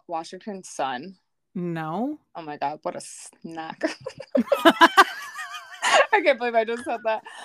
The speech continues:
Speaker 1: But
Speaker 2: Me
Speaker 1: honestly
Speaker 2: neither. I've never heard you use the word snack in a
Speaker 1: No, he really is.
Speaker 2: I, I know
Speaker 1: He's
Speaker 2: it struggled to come out of your
Speaker 1: <laughs> I'm sorry.
Speaker 2: mouth.
Speaker 1: I didn't know what else to say.
Speaker 2: He is a, uh, s-, you know, we could maybe, I could maybe, maybe, and this is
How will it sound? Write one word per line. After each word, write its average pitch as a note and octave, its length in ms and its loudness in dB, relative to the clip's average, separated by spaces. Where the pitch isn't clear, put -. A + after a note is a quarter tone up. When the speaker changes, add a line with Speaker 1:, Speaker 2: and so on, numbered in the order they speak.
Speaker 1:
But D4+ 120 6
Speaker 2:
Me F#4 60 6
Speaker 1:
honestly B4+ 260 6
Speaker 2:
neither. B4+ 420 12
I've E4 60 8
never E4+ 220 10
heard F4+ 140 6
you E4 60 0
use D#4+ 220 2
the D#4 100 -4
word D4 200 -2
snack B3+ 480 -2
in A#3+ 100 -6
a A3+ 120 -4
Speaker 1:
No, A#3 340 6
he B3+ 120 -2
really A#3 320 -2
is. G#3 100 -2
Speaker 2:
I, B3+ 220 2
I C4 40 2
know C#4 200 2
Speaker 1:
He's C4 100 -4
Speaker 2:
it - 40 -10
struggled B3+ 360 -2
to - 160 -6
come D#4 120 2
out - 160 2
of F#4 80 4
your E4 120 2
Speaker 1:
<laughs> - 120 -4
I'm A4+ 240 6
sorry. - 140 -4
Speaker 2:
mouth. - 300 -12
Speaker 1:
I D4 60 8
didn't D4+ 140 6
know D#4+ 80 4
what D4+ 140 2
else E4 120 -4
to F#4 140 -14
say. A3 300 -6
Speaker 2:
He D#4 340 0
is A#3 240 4
a, G#3 340 -2
uh, F3+ 720 4
s-, - 160 -20
you E4 80 0
know, F#4+ 220 0
we D4+ 120 0
could A4+ 200 0
maybe, C4+ 540 -4
I A3+ 140 0
could G#4+ 180 0
maybe, C#4 840 -4
maybe, C4 560 -8
and G#3+ 120 -10
this A#3+ 180 -10
is D4 180 -8